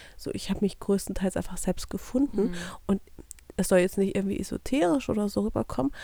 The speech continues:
Speaker 1: aber ich habe auch das Gefühl, dass sich mein Gesicht einfach auch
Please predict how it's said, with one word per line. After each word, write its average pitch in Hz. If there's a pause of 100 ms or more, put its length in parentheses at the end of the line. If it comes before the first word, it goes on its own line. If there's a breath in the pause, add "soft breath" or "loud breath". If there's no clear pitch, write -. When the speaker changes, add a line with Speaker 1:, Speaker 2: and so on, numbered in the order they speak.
(240 loud breath)
Speaker 1:
aber 226
ich 233
habe -
auch 233
das -
Gefühl, 240
dass 220
sich -
mein 208
Gesicht - (540 soft breath)
einfach 226 (380)
auch 220